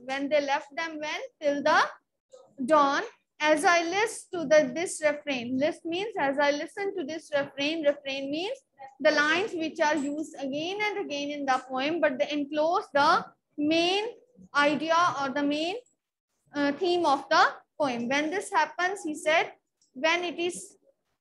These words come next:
which is played upon the shingles by the patter of the rain. When this happens, when this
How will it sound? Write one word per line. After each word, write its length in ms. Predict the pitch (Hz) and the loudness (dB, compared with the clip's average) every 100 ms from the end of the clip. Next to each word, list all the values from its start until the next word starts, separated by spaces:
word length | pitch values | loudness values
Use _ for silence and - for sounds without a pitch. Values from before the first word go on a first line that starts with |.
| _ | _
which 240 | 254 349 381 | -6 -4 -2
is 200 | 370 - | -2 -4
played 340 | 349 359 381 403 | -2 0 2 2
upon 300 | - 330 311 | 2 2 4
the 120 | 311 | 0
shingles 580 | 320 311 285 294 320 320 | 0 -2 2 4 4 2
by 140 | 269 269 | 2 2
the 140 | 294 | 0
patter 380 | 285 254 262 262 | -2 -4 -2 -2
of 140 | 262 - | -2 0
the 80 | 311 | 2
rain. 300 | 277 247 240 | 2 -4 -10
When 220 | 269 277 | -10 -10
this 160 | 339 - | -10 -2
happens, 500 | 262 - 320 381 480 | -2 -2 -2 -2 -2
when 260 | 285 277 277 | -4 -4 -2
this 300 | 330 508 | 0 0